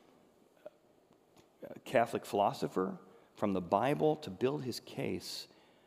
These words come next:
for why he's doing what he's doing. He goes on later and gives some biblical examples. He says, "Just like Shadrach, Meshach, and Abednego from the book of Daniel spoke up against the laws of,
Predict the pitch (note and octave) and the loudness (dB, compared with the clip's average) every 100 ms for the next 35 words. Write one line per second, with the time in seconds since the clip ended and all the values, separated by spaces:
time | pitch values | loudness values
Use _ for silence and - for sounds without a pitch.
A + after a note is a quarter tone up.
0 | _ - F2+ F#2+ A#2+ A#2+ G#2+ - G2+ G2 | _ -4 0 2 2 0 -6 -4 -2 -2
1 | F#2 F2+ F2 F#2 F2 - - - _ _ | -2 -4 -6 -6 -6 -8 -14 -20 _ _
2 | _ _ _ _ _ _ _ _ _ _ | _ _ _ _ _ _ _ _ _ _
3 | _ _ - - - _ F3 E3 E3+ D3+ | _ _ -20 -20 -20 _ 6 8 10 10
4 | C#3 C#3+ D#3+ B2 A#2 - A#2 C#3+ C3 F2 | 10 8 8 6 4 4 4 4 2 -2
5 | - G#2 G2+ B2+ - A#2 - B2 A2+ C3+ | 2 2 2 -2 -2 -4 2 2 2 0
6 | - A#2+ - B2+ B2+ A2+ A#2+ A#2 A2+ G#2+ | 0 0 4 6 6 6 2 4 2 4
7 | G2 C3 A2+ G#2 G2+ G#2 G#2+ G2 F#2 A2+ | 4 4 6 4 4 0 -2 0 2 2
8 | C#3 F#2+ - - A#2 A#2+ G#2 G#2 G#2+ - | 2 0 -2 2 4 4 2 0 -2 -2
9 | G2+ G2 A2+ G#2+ G#2+ G#2+ F#2+ | -2 4 6 6 4 0 -2